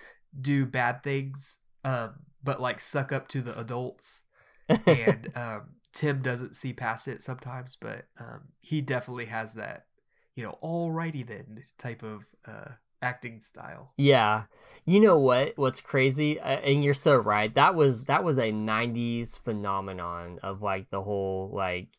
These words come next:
Speaker 2: you know, Ace Ventura acting deal, just like the,
Speaker 1: <laughs>
Speaker 2: "Alrighty then," or, you know, even
Speaker 1: <laughs> Yeah.
Speaker 2: just hilarious. But I, I'm rewinding it back 'cause I, again, I've never watched Teen Angel, and I just did a quick Google search.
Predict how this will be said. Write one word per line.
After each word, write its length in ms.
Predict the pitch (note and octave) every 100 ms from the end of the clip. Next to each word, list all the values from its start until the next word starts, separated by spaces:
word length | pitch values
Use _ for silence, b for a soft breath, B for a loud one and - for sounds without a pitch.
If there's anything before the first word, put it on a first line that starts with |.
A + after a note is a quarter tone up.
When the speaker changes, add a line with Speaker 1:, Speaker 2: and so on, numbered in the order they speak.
| -
Speaker 2:
you 160 | G#2
know, 320 | F#2 F2 F2 F#2 - - - - -
Ace 220 | - A2+ G#2+
Ventura 760 | G#2 G2 G#2 G2 F#2+ F#2+ G#2 C3
acting 540 | G2+ G2+ - G2 G2+ G#2+ A#2
deal, 440 | G#2+ F#2+ F#2+ F#2+
just 260 | G2 G#2 -
like 160 | G#2 G2
the, 280 | G2+ F#2+ F#2 B
Speaker 1:
<laughs> 120 | B
Speaker 2:
"Alrighty 920 | - B3 G3+ D3+ D3+ F3+ A3 A3+ E3+
then," 220 | B2 A2+ A2
or, 140 | E3
you 140 | D#3+
know, 120 | D#3 C#3+
even 420 | C3+ D3 D3 C#3
Speaker 1:
<laughs> 160 | -
Yeah. 180 | C#3+ - - B B B B
Speaker 2:
just 360 | D#3+ F#3 D3+ - -
hilarious. 640 | E3 C#3+ C#3 C#3 A#2 G#2+
But 240 | - D3 -
I, 240 | - D#3+ -
I'm 120 | C#3+ D3
rewinding 480 | C#3 C3+ D#3+ G#3+
it 160 | D3+ A#2+
back 460 | B2 B2 G#2+ - - b b b
'cause 160 | D#3 E3+
I, 80 | -
again, 320 | E3 D3 E3 C3+
I've 120 | B2
never 220 | D3+ F3+
watched 360 | A#2+ A#2+ G#2+ -
Teen 200 | B2+ A2
Angel, 380 | G2+ G2+ G2+ G2+
and 120 | A2+
I 60 | A#2+
just 200 | C3+ D3+
did 100 | D#3+
a 60 | B2+
quick 400 | - C#3 C3 A2+
Google 320 | A#2+ A#2 G#2
search. 680 | - G#2+ G2 F#2+ - -